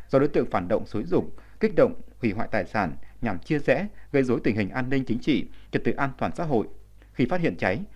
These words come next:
người dân trong xóm đã tích cực tham gia chữa cháy, cứu người và tài sản. Nhưng vụ cháy lan nhanh, tỏa ra nhiệt lượng lớn nên cần sự tham gia của lực lượng công an, quân sự. Ủy ban dân xã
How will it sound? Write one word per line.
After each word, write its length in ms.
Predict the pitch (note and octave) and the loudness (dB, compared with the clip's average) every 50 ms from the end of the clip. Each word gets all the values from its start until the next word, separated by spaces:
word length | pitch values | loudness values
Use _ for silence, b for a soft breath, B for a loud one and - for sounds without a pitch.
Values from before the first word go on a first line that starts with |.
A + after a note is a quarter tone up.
| b b b | b b b
người 100 | b A#2+ | b 2
dân 120 | A#2 F3+ F3 | 2 2 0
trong 180 | - F3 E3 | 0 0 -2
xóm 280 | - - - G#2+ - C4 | 0 0 -2 -2 -2 -2
đã 80 | - | -4
tích 240 | F3 - A3+ G#3+ - | -6 -4 -4 -2 0
cực 240 | - A2+ F#2 - - | 0 0 0 -2 -4
tham 180 | - C3 B2+ B2 | -4 -4 -2 0
gia 140 | B2+ A#2 | 0 0
chữa 160 | A#2 - E3+ F3 | 0 0 -2 -2
cháy, 300 | - A#2+ F#2+ G2 D#3+ G#3 - b b b b b | 0 0 0 0 -2 -4 -8 b b b b b
cứu 100 | - A#2+ | 0 0
người 320 | E3 F#3 D#3+ C3 G#2 - - | 2 2 2 2 2 2 0
và 100 | - F#2+ | -2 -2
tài 140 | - F#2+ F2 | -2 -2 -2
sản. 280 | - G#2+ F#2 E2 D2 - - - - - b b b b b b b - | 0 0 0 0 -2 -6 -12 -16 -18 -20 b b b b b b b 0
Nhưng 200 | B2+ B2 A#2+ A2+ | 2 2 2 2
vụ 180 | - B2+ G#2+ - | 2 0 0 2
cháy 160 | - G#2 A2 | 0 -2 0
lan 160 | C#3 C#3+ C3+ C3 | -2 -4 -2 -2
nhanh, 240 | C#3 C#3 C3 B2+ A#2+ B2 - B B B B | 0 0 0 0 0 -4 -8 B B B B
tỏa 120 | - A2 | 0 0
ra 100 | G#2 E3+ | 0 0
nhiệt 200 | D#3+ D#3 C3+ F#2 | -2 -2 -2 -2
lượng 280 | G2 G#2 - - G#2+ A2 | 0 -2 -2 0 0 0
lớn 220 | A2 G#2+ E3 G#3+ - B B B B B | 0 0 0 -4 -8 B B B B B
nên 120 | C#3 C#3 | 0 2
cần 180 | C3 - C#3 - | 4 4 4 4
sự 140 | - B2 - | 2 -2 -2
tham 160 | - C#3+ D3 | -2 -4 -4
gia 200 | C#3 - C#3+ C#3 | -2 0 0 0
của 100 | C3+ - | 0 -2
lực 160 | G#2+ G2+ - G#2 | -2 -4 -2 0
lượng 180 | G#2 - - G#2+ | 0 0 0 -2
công 200 | - C#3 B2 B2+ | -2 -2 -2 0
an, 160 | C3 B2+ A#2+ A2+ - | 0 0 0 0 0
quân 140 | - A2 G#2 | -2 -2 0
sự. 280 | - A#2 A2 F2+ - - - - - - - - - - - | 2 2 2 0 -2 -6 -14 -18 -18 -20 -20 -20 -20 -8 -4
Ủy 80 | - A#2 | 0 4
ban 180 | A#2+ C3 B2+ | 4 4 4
dân 140 | B2+ B2+ A#2 | 2 0 -2
xã 280 | - - A#2+ B2+ D#3 | 0 0 0 0 0